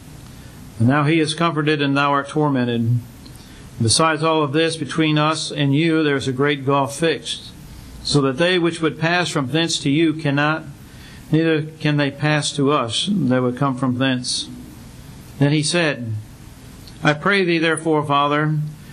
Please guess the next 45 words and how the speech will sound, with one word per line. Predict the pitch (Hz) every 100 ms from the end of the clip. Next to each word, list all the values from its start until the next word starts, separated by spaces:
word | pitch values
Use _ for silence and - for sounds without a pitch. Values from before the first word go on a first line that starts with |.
| - -
that | 127 123
thou | 165 180
wouldest | 170 175 151 -
send | 208 180
him | 147 180 170
to | 147
my | 151 143
bro-, | 131 143 156
father's | 156 165 156 131
house, | 147 139 113 107 - - - - - - - - - - -
for | 127
I | 135
have | 151 151
five | 165 170 131
brethren, | 165 180 139 131
that | 131 131
he, | 143
he | 165 151 170
may | 151 143
testify | 160 160 156 151 147 139
to | 131
them, | 151 139 113 113 113 - - - - - - -
lest | 139 127
they | 160 143 123 151
also | 160 151 147 123
come | 147 139
to | 127
this | 120
place | - 143 131 127
of | 127
torment.' | 151 147 117 110 110 - - - - - - - - - - -
Abraham | 156 165 165 151
said | 165 175
unto | 160 147
him, | 151 156 151 151
'They | 151
have | 156
Moses | 147 156 180 175 147
and | 156
the | 139
prophets, | 151 165 143 123
let | 147 151
them | 131
hear | 135 139
them.' | 131 143 123 113